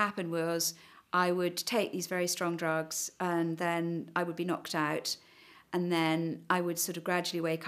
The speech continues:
up. And when I woke up, every time I'd have this sort of second when I think, "Well, maybe I'm okay," you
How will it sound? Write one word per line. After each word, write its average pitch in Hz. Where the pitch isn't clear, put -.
up. -
And 180
when 180
I -
woke 175
up, -
every 214
time 180
I'd 175
have 202
this 180
sort 180
of -
second 185
when 165
I -
think, 165
"Well, 226
maybe 208
I'm 180
okay," 175
you 175